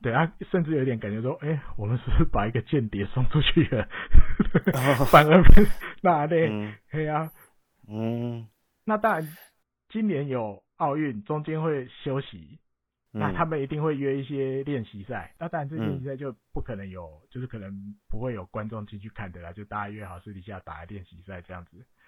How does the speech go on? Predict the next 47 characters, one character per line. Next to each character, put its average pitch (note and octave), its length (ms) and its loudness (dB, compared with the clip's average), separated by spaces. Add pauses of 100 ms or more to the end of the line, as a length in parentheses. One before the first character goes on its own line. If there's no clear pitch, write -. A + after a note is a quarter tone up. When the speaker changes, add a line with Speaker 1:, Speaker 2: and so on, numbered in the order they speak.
(200)
Speaker 1:
那， C#3+ 300 -6
Speaker 2:
嗯。 G#2 320 -6 (140)
Speaker 1:
因 G#3 100 -2
为 G3 80 2
有 C3 80 -4
这 E3 180 -8
段 D#3 200 -4
期 A#2+ 180 -12
间， C3+ 180 -8
或 D#3 120 -8
许 A#2+ 120 -12
你 F#2+ 140 -12
要 A#2+ 140 -12
换 - 440 -4
暗 C3+ 160 -8
号， A#2+ 220 -4
换 C#3 180 -8
那 C3 60 -10
个 B2+ 100 -10
整 G2+ 220 -14
套 A#2+ 180 -8
的 G#2 120 -10
暗 A2+ 160 -10
号， A2 340 -8 (100)
时 B2 120 -12
间 C#3 160 -2
上 C#3 100 -2
来 A2 100 -4
讲 F2+ 300 -10
是 A#2+ 160 -12
OK。 G2 460 -10 (160)
可 D#3 100 -2
是 E3+ 60 2
哈， F3+ 120 2
那 F#3 120 0
假 A2+ 200 -4
设 C#3+ 160 -4
如 B2 120 -4
果 G#2+ 80 -2
明 G#2+ 180 -4
年 G#2+ 180 -6
呢， G#2 80 -10 (100)
二 C#3 120 -2
零 A2+ 240 -6
二 B2 100 -6
一 A2 160 -6
年， F2+ 220 -12